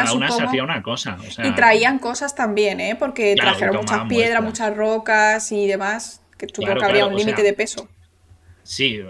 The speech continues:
Speaker 1: bueno, traían poquitas, <laughs> no traían muchas, pero, o porque, por ejemplo, llegaban equipos y tal, pero
Speaker 2: Ujú.
Speaker 1: todas estas cosas se iban haciendo porque es lo, o sea, que parece que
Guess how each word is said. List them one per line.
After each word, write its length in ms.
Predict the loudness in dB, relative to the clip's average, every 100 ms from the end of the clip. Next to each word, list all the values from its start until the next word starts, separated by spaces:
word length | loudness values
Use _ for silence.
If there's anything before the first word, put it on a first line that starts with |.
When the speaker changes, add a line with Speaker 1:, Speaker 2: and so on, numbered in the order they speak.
| -16
Speaker 1:
bueno, 200 | -18 -18
traían 300 | -18 -18 -14
poquitas, 640 | -10 -10 -10 -8 -8 -8 -12
<laughs> 40 |
no 120 | -10 -6
traían 260 | -4 -4
muchas, 300 | -4 -6 -8 -8 -20 -20 _
pero, 360 | -2 0 0
o 140 | -4 -6
porque, 220 | -8 -10
por 120 | -14
ejemplo, 240 | -14 -10 -6
llegaban 480 | -6 -8 -8 -8 -10
equipos 400 | -10 -10 -10 -12
y 60 | -12
tal, 180 | -14 -16 _ -8
pero 140 | -6 -6
Speaker 2:
Ujú. 60 |
Speaker 1:
todas 240 | -6 -8 -10
estas 240 | -12 -12
cosas 280 | -6 -6 -6
se 100 | -6
iban 200 | -6 -6
haciendo 500 | -8 -6 -6 -6 -12 _ _
porque 260 | -12 -6 -6
es 80 | -4
lo, 480 | -2 -2 -2 -4 -8
o 80 | -14 _ -18
sea, 200 | -16 -14
que 140 | -12 -12
parece 400 | -10 -12 -10 -6
que 600 | -4 -2 -2 -2 -6 -12